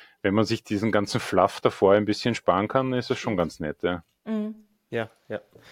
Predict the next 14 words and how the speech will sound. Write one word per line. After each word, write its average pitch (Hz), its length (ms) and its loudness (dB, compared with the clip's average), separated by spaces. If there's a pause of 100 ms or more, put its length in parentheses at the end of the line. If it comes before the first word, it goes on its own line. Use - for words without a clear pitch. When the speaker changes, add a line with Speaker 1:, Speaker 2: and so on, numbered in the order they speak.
(400)
Speaker 4:
Ja, 104 60 -4
ich 131 160 -6
hatte 135 160 0
Speaker 2:
Wenn - 60 0
Speaker 4:
mal 156 80 0
Speaker 2:
man's 143 100 0
Speaker 4:
eine - 80 0
Speaker 2:
auch - 40 -14
besser 123 280 0
Speaker 4:
Phase, 123 180 -4
wo 123 80 -2
ich 120 60 -2
Speaker 2:
spürt - 240 -6
dann, 147 220 -8